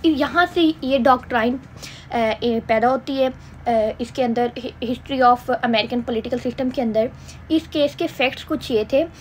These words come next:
कि एटीन सिक्सटीन में कांग्रेस एक second bank of United Nation charter करता है और उसकी एक branch खुलती है state of Maryland, जो कि,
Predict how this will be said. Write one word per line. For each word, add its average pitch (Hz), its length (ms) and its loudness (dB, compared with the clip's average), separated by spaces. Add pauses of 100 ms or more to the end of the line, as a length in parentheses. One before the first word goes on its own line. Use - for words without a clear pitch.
(220)
कि 294 80 0
एटीन 302 480 -4
सिक्सटीन 285 440 -4
में 294 260 0
कांग्रेस 269 600 0
एक 277 160 -4
second 285 440 -4
bank 254 260 -2
of 269 180 0 (120)
United 233 440 0
Nation 240 440 -2
charter 220 300 -2
करता 220 280 -2
है 240 140 -2 (500)
और 285 120 6
उसकी - 220 -2
एक 262 160 -2
branch 247 300 2
खुलती 269 340 -2
है 277 160 2
state 240 280 2
of 269 120 0
Maryland, 208 480 0
जो 226 200 0
कि, 285 260 -4